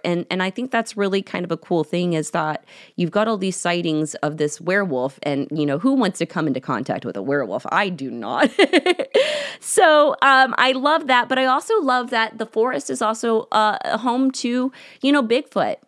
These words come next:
When you think about Bigfoot, there's a lot of, like, theories out there about what Bigfoot could be, right? They, they say that Bigfoot could be interdimensional and it can, and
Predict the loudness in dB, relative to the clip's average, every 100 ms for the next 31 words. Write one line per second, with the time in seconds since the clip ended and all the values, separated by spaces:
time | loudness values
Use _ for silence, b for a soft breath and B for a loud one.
0 | b b b -6 -2 0 0 0 0 0
1 | 0 0 -2 0 -2 0 -2 -2 0 0
2 | 0 -2 -4 -2 -2 -2 -2 -2 -2 -2
3 | 0 -2 -2 -2 -2 -4 -6 -8 -8 -6
4 | -6 -4 -4 -4 -4 -2 -2 -2 -2 -4
5 | -2 -2 -2 -2 -4 -4 -2 0 0 -2
6 | -2 0 0 -2 -2 -4 -4 -4 -4 -4
7 | -2 -2 -2 -2 -2 -2 -2